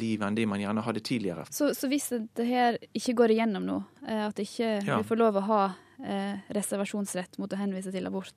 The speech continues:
Speaker 1: Mm.
Speaker 2: eh, kan det gjøre at, eh, samvittigheten din kan, eh, bli annet enn det han er i dag?
Speaker 1: Nei, det kan han definitivt ikke. Jeg forandrer ikke på min opplevelse av, eh, av hva som blir rett og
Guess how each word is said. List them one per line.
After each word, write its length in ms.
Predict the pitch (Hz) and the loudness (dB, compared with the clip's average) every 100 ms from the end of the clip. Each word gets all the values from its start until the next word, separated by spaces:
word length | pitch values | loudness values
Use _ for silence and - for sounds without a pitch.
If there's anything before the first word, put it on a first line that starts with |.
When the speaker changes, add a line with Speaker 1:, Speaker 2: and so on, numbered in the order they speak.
| - | 0
Speaker 1:
Mm. 220 | 143 104 | 2 2
Speaker 2:
eh, 540 | 208 202 208 208 269 - | 0 -2 -4 -8 -14 -12
kan 300 | - 247 226 226 220 _ _ _ | 0 2 4 0 -2 _ _ _
det 140 | - 269 | 8 8
gjøre 240 | 220 226 | 10 8
at, 120 | 269 233 | 6 4
eh, 200 | 208 202 | 6 6
samvittigheten 600 | - 208 233 208 202 202 | 2 0 0 0 0 0
din 140 | 226 226 | 0 0
kan, 240 | 202 196 202 | 0 2 2
eh, 320 | 202 196 196 - - - _ - - - _ _ _ | 2 0 -4 -8 -20 -20 _ -20 -20 -20 _ _ _
bli 520 | 196 220 233 240 226 202 - _ _ - | 0 2 4 4 2 0 -10 _ _ 2
annet 320 | 214 220 240 | 6 8 8
enn 80 | 220 | 8
det 100 | 220 | 8
han 160 | 196 202 | 8 6
er 80 | 208 | 4
i 80 | 196 | 6
dag? 200 | 240 311 - 131 | 6 4 0 4
Speaker 1:
Nei, 240 | 117 98 - _ | 4 2 -4 _
det 120 | 123 | 2
kan 160 | - 113 | 4 4
han 100 | 101 | 4
definitivt 460 | 104 - 113 95 104 | 0 0 0 -2 -4
ikke. 220 | 101 101 98 - - - | -4 -4 -6 -14 -18 -4
Jeg 80 | 127 | -2
forandrer 480 | - 139 156 127 107 | 2 4 4 2 0
ikke 220 | - - | -2 -4
på 120 | 113 113 | 0 2
min 300 | 131 120 110 - | 2 2 0 -2
opplevelse 560 | - 120 113 107 101 | 2 4 4 0 -2
av, 320 | 90 104 98 98 | -4 -6 -6 -6
eh, 180 | 98 95 95 95 - _ - - _ _ _ - - _ | -6 -6 -10 -14 -18 _ -20 -20 _ _ _ -20 -20 _
av 120 | 123 | -4
hva 80 | 131 | -2
som 140 | 131 117 | 2 2
blir 100 | 107 | 0
rett 180 | - | -2
og 60 | 117 | 0